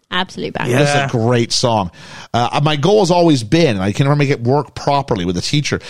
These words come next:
Speaker 3: I want the dance teacher to come in and teach my film students the,
Speaker 1: <laughs>
Speaker 3: the,
Speaker 1: That would be
Speaker 3: the,
Speaker 1: cool.
Speaker 3: the,
Speaker 1: Yeah.
Speaker 3: the
Speaker 2: Yeah.
Speaker 3: Jai Ho dance. Like, tell me that's not a great chance for two different subjects to work together.
Speaker 1: Yeah.
Speaker 3: Yeah.
Speaker 1: Definitely.
Speaker 3: So, um,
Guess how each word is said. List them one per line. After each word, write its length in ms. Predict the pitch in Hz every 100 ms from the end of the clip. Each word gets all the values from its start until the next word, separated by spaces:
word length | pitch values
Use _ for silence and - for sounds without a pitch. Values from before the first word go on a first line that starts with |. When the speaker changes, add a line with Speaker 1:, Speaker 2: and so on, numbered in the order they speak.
| - - -
Speaker 3:
I 140 | 147
want 240 | 170 165
the 80 | 143
dance 400 | 113 135 151 147
teacher 340 | - 98 - -
to 60 |
come 200 | 87 120
in 60 | 104
and 100 | 98
teach 160 | 120
my 120 | 101 92
film 280 | - 120
students 640 | 120 - 85 78 78 - - _ _ _ _ _ _ _ _ _
the, 520 | 123 - 622 440 339 - -
Speaker 1:
<laughs> 120 | -
Speaker 3:
the, 100 | 139
Speaker 1:
That 100 | 185
would 120 | 180
be 80 | -
Speaker 3:
the, 120 | 135
Speaker 1:
cool. 140 | 131 135 -
Speaker 3:
the, 220 | - 131
Speaker 1:
Yeah. 320 | 135 160 151 139
Speaker 3:
the 80 |
Speaker 2:
Yeah. 80 | 139
Speaker 3:
Jai 180 | 131 160
Ho 200 | 143 165
dance. 300 | 170 101 80
Like, 140 | 127 104 - -
tell 160 | -
me 80 | 240
that's 160 | 220 185
not 140 | 202
a 40 | 160
great 220 | 147 160
chance 300 | - 170 160
for 80 | 127
two 160 | 165
different 200 | 143 131
subjects 400 | - 151 127 82
to 60 | -
work 120 | 120
together. 280 | 127 87 - -
Speaker 1:
Yeah. 300 | 240 330 302 320 _
Speaker 3:
Yeah. 200 | - 110
Speaker 1:
Definitely. 320 | - 233 277 247 - - - -
Speaker 3:
So, 640 | - 120 107 104 104 101
um, 720 | 90 98 98 95 95 92 85